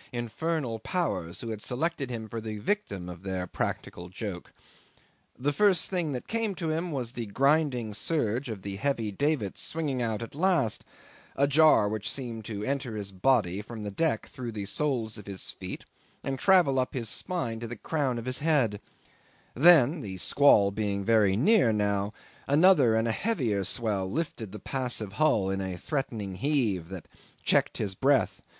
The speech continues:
while his brain and his heart together were pierced as with daggers by panic-stricken screams. "Let go!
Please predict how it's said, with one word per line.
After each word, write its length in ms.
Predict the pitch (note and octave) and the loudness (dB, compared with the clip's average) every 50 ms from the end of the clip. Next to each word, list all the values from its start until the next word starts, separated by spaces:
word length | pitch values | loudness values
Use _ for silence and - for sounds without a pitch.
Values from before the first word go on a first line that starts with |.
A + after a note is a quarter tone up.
| - - - - _ | -20 -20 -20 -6 _
while 220 | - F#3 G3 F#3+ | 2 4 4 6
his 120 | F#3+ F3 D#3+ | 4 2 0
brain 460 | C3 - D3 D3 C#3 B2 A2+ A2+ A#2 | 0 4 6 8 8 8 6 4 2
and 100 | A#2+ A#2+ | 2 0
his 140 | A#2 G#2+ - | 0 0 2
heart 380 | - D#3+ C#3+ A#2 G#2+ - - | 4 6 6 6 4 2 -2
together 420 | A#2+ A#2 B2 D#3+ D3+ C3 A#2 G#2 G#2 | -6 0 4 4 4 6 4 4 2
were 200 | G2+ G#2 G#2+ G2+ | 2 0 -2 -2
pierced 540 | - - - F#3 E3+ C3 G2+ F2+ - - - | -4 -4 0 2 2 2 2 -2 -4 -6 -6
as 160 | G2+ - - | -6 -6 -6
with 280 | A2+ - - F3+ E3 | -6 -8 -8 -6 -2
daggers 540 | - B2 C3 C3 A#2 F#2 F2+ F2 F2+ F2+ - | 2 2 4 2 2 0 -2 -6 -6 -6 -6
by 200 | - F#2 F2+ F2+ | -6 -6 -6 -6
panic-stricken 880 | E2+ - - C#3 C3+ B2+ G#2+ F#2+ - - - - A#2 G#2+ - G#2 G2 F#2+ | -6 -6 -4 -2 -2 -2 -2 -6 -8 -10 -10 -8 -8 -6 -6 -6 -6 -6
screams. 760 | - - - D3+ C#3+ C3 A2+ G2+ F2+ F2 F2 E2+ F2 - - _ _ _ _ _ _ _ _ _ _ _ _ _ _ _ _ _ _ _ _ _ _ _ - | -6 -6 -4 -2 -2 0 0 0 -2 -2 -4 -6 -8 -8 -10 _ _ _ _ _ _ _ _ _ _ _ _ _ _ _ _ _ _ _ _ _ _ _ -8
"Let 300 | - F3 G3 G3 - - | -4 -2 -2 -2 -2 -2
go! 520 | - C4 B3+ B3+ B3+ A#3 F#3+ C3+ F#2 - | 0 2 2 4 4 4 4 4 2 -2